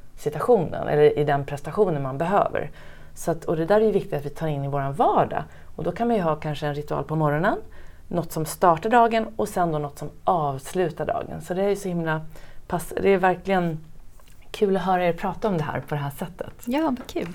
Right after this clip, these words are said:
Speaker 1: Mm.
Speaker 2: Och nu hamnar vi på oljan där, och sen så är det ju liksom kräm,
Speaker 1: Just det.
Speaker 2: mask.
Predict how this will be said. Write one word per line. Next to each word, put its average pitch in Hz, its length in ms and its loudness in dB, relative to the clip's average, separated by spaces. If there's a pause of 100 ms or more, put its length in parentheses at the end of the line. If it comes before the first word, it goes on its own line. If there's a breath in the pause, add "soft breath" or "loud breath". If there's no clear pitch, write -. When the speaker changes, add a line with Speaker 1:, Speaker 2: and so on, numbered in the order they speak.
Speaker 1:
Mm. 165 300 0
Speaker 2:
Och 226 460 10 (240)
nu 233 320 2
hamnar 208 380 0
vi 214 160 6
på 220 260 2
oljan 190 380 0
där, 180 220 2
och 180 80 -2
sen 170 280 -4
så 170 180 -2
är 165 200 0
det 170 60 -4
ju 156 200 0
liksom - 360 -10
kräm, 202 580 -4 (160)
Speaker 1:
Just 175 300 -4
det. - 240 -8
Speaker 2:
mask. - 720 -6